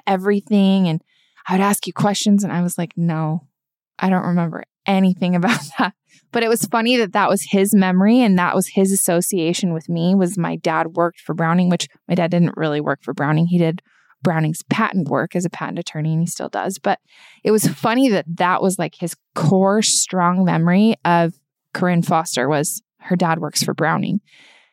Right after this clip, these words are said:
My memory of him was so different, but now I look at him and I'm like, "Wow, you are so different than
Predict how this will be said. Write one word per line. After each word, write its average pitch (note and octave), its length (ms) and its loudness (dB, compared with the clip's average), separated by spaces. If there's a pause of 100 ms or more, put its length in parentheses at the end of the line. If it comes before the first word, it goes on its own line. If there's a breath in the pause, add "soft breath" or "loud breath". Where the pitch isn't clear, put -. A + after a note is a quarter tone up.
(320 soft breath)
My A3+ 280 4
memory G3+ 440 4
of F3 180 2
him E3 480 2 (680)
was F#3+ 200 4
so F#3+ 340 0
different, E3+ 420 -2
but - 120 -4
now G3 480 2
I E3+ 120 0
look F3 260 -2
at E3+ 120 2
him F3 160 0
and E3 160 0
I'm E3 140 2
like, E3 220 -2
"Wow, F3 420 2
you F#3 240 2
are A#3+ 380 2 (480 soft breath)
so G#3+ 560 2
different G3 420 0
than F3 360 0